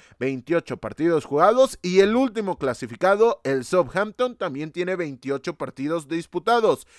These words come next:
Pero Bournemouth, Leicester City, Nottingham Forest y Leeds United, quien también está en esa pelea, tienen veintisiete partidos jugados. Un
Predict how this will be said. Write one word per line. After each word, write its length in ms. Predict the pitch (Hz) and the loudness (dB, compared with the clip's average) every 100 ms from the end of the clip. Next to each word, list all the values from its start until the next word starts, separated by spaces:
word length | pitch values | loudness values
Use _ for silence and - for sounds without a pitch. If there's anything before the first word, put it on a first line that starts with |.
| - _ | -20 _
Pero 260 | 196 196 170 | 4 6 6
Bournemouth, 600 | 117 202 170 127 110 - _ _ | 12 12 12 4 -2 -8 _ _
Leicester 500 | 180 196 233 - 185 | 4 4 4 0 -2
City, 460 | - 170 139 107 - - | 0 0 0 -4 -8 -6
Nottingham 640 | 175 247 247 185 185 127 | 2 2 2 -6 -4 -4
Forest 480 | - 170 143 143 - _ - | 4 4 6 0 -6 _ -8
y 200 | 180 175 | -4 -2
Leeds 380 | 190 240 - 156 | -2 -2 -4 -6
United, 600 | 147 190 220 220 240 240 _ _ _ | 0 2 2 4 2 2 _ _ _
quien 300 | 160 170 123 | -4 -4 -4
también 480 | 123 110 135 160 147 | -8 -6 -2 -2 -4
está 460 | 117 123 - 160 160 | -8 -8 -6 -4 -2
en 100 | 156 | -2
esa 320 | 170 - 113 | -6 -6 -10
pelea, 540 | 110 120 208 240 247 - _ _ | -6 4 6 6 4 2 _ _
tienen 500 | 160 170 196 226 190 | -6 -4 -4 -6 -4
veintisiete 1120 | 175 160 143 - 123 - 143 165 175 185 175 - - | -2 -2 -6 -10 -14 -14 -4 -2 -2 -6 -6 -8 -4
partidos 800 | 113 117 123 120 120 120 123 _ | -4 -4 -4 -4 -4 -8 -10 _
jugados. 840 | - 131 107 98 92 98 120 - _ | -4 -2 -2 -4 -8 -12 -14 -16 _
Un 340 | 240 269 285 | 8 10 8